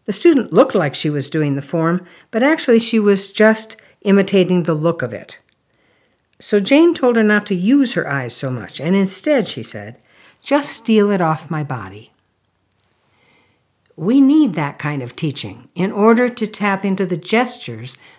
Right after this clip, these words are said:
that underlie information. If you only had one teacher like that,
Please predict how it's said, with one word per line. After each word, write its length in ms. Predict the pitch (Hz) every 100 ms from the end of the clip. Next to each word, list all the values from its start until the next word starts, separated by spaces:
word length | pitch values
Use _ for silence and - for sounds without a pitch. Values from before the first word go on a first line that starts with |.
| -
that 120 | 214
underlie 600 | 202 196 185 165 156 147
information. 800 | 143 127 151 160 190 - - - _ _ _ _ _ _ _ -
If 120 | 190
you 160 | 254 349
only 200 | 302 196
had 240 | 165 123
one 240 | 151 262 277
teacher 340 | 160 135 139
like 300 | 135 117 -
that, 340 | 110 107 -